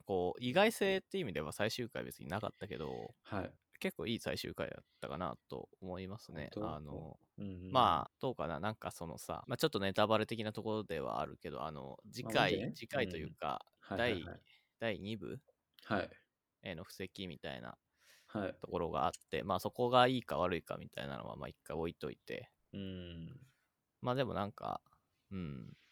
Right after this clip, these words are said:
Speaker 1: あの、日常っぽいパートで終わったっていうのは、
Speaker 2: はい。
Speaker 1: まあ、なんか良かったかなっていう気がするな。
Speaker 2: まあ、確かに、なんかちょっとビターな感じで、しっとり終わったと思ったら最後ちょっとわってなって終わるみたいな、いい感じの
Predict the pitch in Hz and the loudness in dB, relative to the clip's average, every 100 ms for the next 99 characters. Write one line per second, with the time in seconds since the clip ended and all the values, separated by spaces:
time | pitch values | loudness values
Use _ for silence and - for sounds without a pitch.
0 | _ - 71 65 107 - 185 196 185 - | _ -4 -2 0 -2 -2 6 8 8 6
1 | - 139 - 87 - 85 82 - _ _ | 6 6 8 6 6 4 2 2 _ _
2 | _ - 98 98 101 92 - - - 101 | _ -2 0 2 2 2 -2 -6 -2 0
3 | 80 92 - 92 - - 71 60 60 - | 2 0 -2 -2 -2 -4 -4 -4 -6 -8
4 | - 62 - - - _ _ _ _ - | -12 -12 -10 -10 -10 _ _ _ _ -20
5 | - - _ - 87 82 90 - 113 117 | -20 -20 _ -6 -4 0 0 0 -6 -2
6 | 156 156 131 123 165 139 - - 92 - | -2 0 -2 0 0 -2 -4 -10 -10 -10
7 | - 92 117 120 95 87 90 92 95 98 | -4 2 8 10 10 6 -4 -6 -4 -4
8 | 117 202 220 175 95 82 - _ - - | -4 -4 -4 -2 0 0 -4 _ -4 -2
9 | - - 196 143 117 127 135 - 156 139 | -2 8 12 12 12 12 10 2 2 2
10 | - - 113 - 120 107 104 110 120 - | 0 4 6 10 8 8 6 8 6 4
11 | 92 92 - 92 104 110 98 90 87 98 | -4 -4 -2 2 4 4 2 -4 -2 -2
12 | 98 92 87 - - 170 185 185 175 156 | -2 -2 -6 -6 2 4 4 2 0 0
13 | 156 156 - | 2 2 2